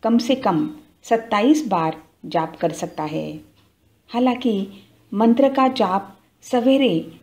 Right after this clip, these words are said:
या शाम के समय करना लाभदायक है, लेकिन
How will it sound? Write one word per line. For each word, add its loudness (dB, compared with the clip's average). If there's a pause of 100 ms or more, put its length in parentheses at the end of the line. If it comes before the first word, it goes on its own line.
या 2
शाम -2
के 0
समय -4 (520)
करना -4
लाभदायक -2
है, 0 (600)
लेकिन 0